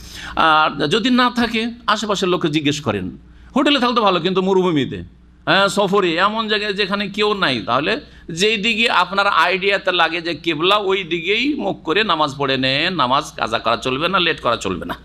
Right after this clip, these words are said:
আর নামাজ হয়েছে। তারপরে ভুল প্রমাণ হয়ে গেল যে আমার সবগুলি নামাজ উল্টো দিকে হয়েছে,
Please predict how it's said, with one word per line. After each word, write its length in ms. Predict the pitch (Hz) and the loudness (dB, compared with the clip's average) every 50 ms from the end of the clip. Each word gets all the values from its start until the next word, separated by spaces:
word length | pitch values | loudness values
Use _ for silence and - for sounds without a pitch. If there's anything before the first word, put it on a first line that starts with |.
| - - - - - | -20 -20 -20 -8 0
আর 160 | - 190 196 | 0 2 2
নামাজ 220 | 196 185 185 175 147 | 4 2 2 2 2
হয়েছে। 160 | 156 143 151 | 0 0 2
তারপরে 360 | 185 196 196 180 202 220 226 | 2 0 2 2 0 0 2
ভুল 180 | 196 202 220 208 | 2 0 0 0
প্রমাণ 280 | 208 214 196 196 185 | 0 2 2 2 2
হয়ে 180 | 165 160 147 131 | 2 0 0 0
গেল 140 | 127 127 123 | -2 -4 -4
যে 100 | 117 117 | 0 -2
আমার 220 | 175 180 185 190 | 0 0 0 -2
সবগুলি 480 | 180 - - 247 214 202 202 214 208 202 | -4 -2 -2 -2 -2 0 0 0 2 2
নামাজ 180 | 196 190 190 | 2 2 2
উল্টো 220 | 185 175 156 151 135 | 2 0 0 0 -2
দিকে 160 | 131 120 101 | -2 -2 -2
হয়েছে, 240 | 98 85 90 - | -4 -4 -6 -10